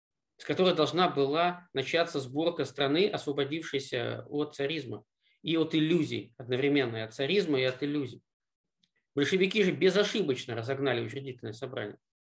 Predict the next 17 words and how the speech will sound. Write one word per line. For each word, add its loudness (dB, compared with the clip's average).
Ленин 6
его 6
называл 2
презрительно 0
учредиловкой. -2
Между -2
тем, 4
это 2
был 0
абсолютно 0
легитимный 0
государственный -4
орган, 0
которому -2
предстояло 0
принять -2
решение -2